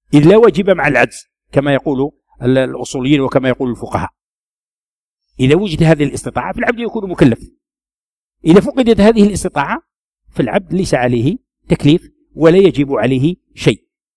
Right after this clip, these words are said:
مثال ذلك مثلًا صحة الجوارح، ارتفاع الموانع،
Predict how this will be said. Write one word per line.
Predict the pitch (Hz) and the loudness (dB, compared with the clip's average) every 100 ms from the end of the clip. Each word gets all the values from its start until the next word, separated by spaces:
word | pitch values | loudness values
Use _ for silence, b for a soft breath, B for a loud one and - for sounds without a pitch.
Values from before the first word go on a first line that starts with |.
| _ _ _ | _ _ _
مثال | 226 262 277 208 | -2 0 2 2
ذلك | 110 110 170 | 2 2 0
مثلًا | - 147 165 | -6 -8 -8
صحة | - 165 - | -10 -6 -6
الجوارح، | 170 160 214 185 160 - _ _ _ _ _ _ _ _ _ | -4 -4 -2 -2 -4 -8 _ _ _ _ _ _ _ _ _
ارتفاع | 151 - 165 165 | -2 0 2 2
الموانع، | 180 185 220 190 156 | 0 2 2 0 -4